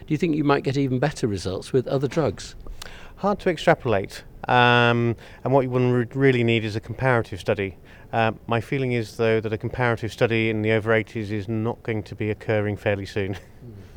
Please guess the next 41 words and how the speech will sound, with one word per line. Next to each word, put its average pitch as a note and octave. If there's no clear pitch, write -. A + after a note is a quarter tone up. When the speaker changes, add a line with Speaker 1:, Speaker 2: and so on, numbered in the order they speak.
Speaker 1:
But D3
the C#3+
basic D#3+
message, G#2+
though, A2+
is C3
to -
get C#3
on C#3
and B2+
treat -
people A#2
with A2+
a B2+
systolic B2
of A#2+
over A#2+
a A#2+
hundred A#2
and A#2
sixty. F#2
Speaker 2:
What B2+
I C3
don't D#3+
think C#3+
you B2+
can B2+
do B2
is A2+
say A#2
that G#2+
you're G#2
gonna A2
get A2
the A2+
same A#2+
results G#2+
with G2+
a -
beta G#2+
blocker G#2